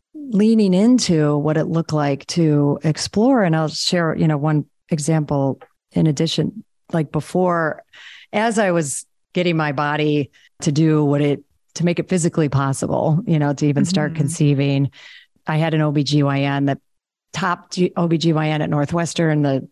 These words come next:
Speaker 1: top hospital here in Chicago, had her Western medicine hat on. And from her perspective, this was something that, you know, she would immediately give me a drug for it, start me ovulating. And, you know, if I d-, if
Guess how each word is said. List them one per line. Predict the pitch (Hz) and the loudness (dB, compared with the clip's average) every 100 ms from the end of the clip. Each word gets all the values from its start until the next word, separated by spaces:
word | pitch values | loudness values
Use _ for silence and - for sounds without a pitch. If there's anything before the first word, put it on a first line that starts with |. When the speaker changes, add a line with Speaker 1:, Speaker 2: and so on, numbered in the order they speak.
| - | -8
Speaker 1:
top | 160 160 | -6 -4
hospital | 151 151 - 156 | -4 -4 -2 0
here | 160 156 | 0 0
in | |
Chicago, | 139 - 139 156 151 156 147 147 151 - _ - | -2 -6 -4 -4 -2 -2 0 -2 -4 -8 _ -8
had | 135 165 175 | -2 -2 0
her | 165 165 160 | 0 0 0
Western | 156 156 180 165 | -2 -2 0 0
medicine | 147 147 - 160 165 175 - _ | 2 0 0 2 2 0 -4 _
hat | 139 151 147 | -6 -4 -4
on. | - 135 135 156 | -4 -4 -2 0
And | 156 151 - | 0 0 -2
from | 151 | -4
her | 127 175 | -2 -2
perspective, | 170 147 - 143 - 160 165 | -2 -4 -4 -6 -2 -2 0
this | 151 151 | -2 -2
was | 160 151 | -4 -2
something | 156 147 156 147 | -4 -2 -2 0
that, | 143 143 - - - - - _ - | 0 -2 -6 -20 -20 -20 -20 _ -2
you | 185 | 0
know, | 139 | 0
she | 147 165 | 0 0
would | 156 | 2
immediately | 151 156 156 165 | 2 2 2 0
give | 147 160 | 0 0
me | 156 | 0
a | 143 | 0
drug | 135 190 180 | -2 -2 -4
for | - 147 139 | -4 -2 -2
it, | 147 - 185 | -4 -8 -14
start | - - 151 - | -10 -4 -4 -2
me | 156 | -2
ovulating. | 143 139 147 143 147 143 143 151 | -2 -2 -2 0 0 0 0 0
And, | 139 139 - - - _ _ | 0 -2 -6 -20 -20 _ _
you | 226 | 0
know, | 180 | 0
if | 151 | 0
I | 160 | -2
d-, | 135 262 | -4 -6
if | 180 | -8